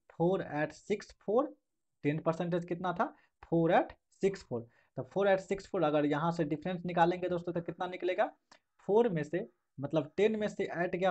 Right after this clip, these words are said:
पॉइंट टू हो जाएगा दोस्तों, पॉइंट टू, और ये थ्री में से एट गया, थर्टीन में से तेरह में से आठ गया तो पाँच,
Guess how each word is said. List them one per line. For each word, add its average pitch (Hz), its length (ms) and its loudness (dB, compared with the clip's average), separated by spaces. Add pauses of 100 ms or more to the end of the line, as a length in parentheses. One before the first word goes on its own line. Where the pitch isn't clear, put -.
पॉइंट 185 340 -4 (100)
टू 196 100 -2
हो 190 180 0
जाएगा 190 260 4
दोस्तों, 190 280 -4 (120)
पॉइंट 180 280 0
टू, 254 160 -6 (340)
और 139 100 2
ये 170 200 0
थ्री 214 200 0
में 208 140 -2
से - 180 -4
एट 170 200 -2
गया, 185 160 0
थर्टीन 180 340 -2
में 190 120 -2
से 175 120 -4
तेरह 196 220 2
में 196 100 -4
से 170 160 -4
आठ 151 160 0
गया 156 140 2
तो 156 120 -2
पाँच, 208 360 -2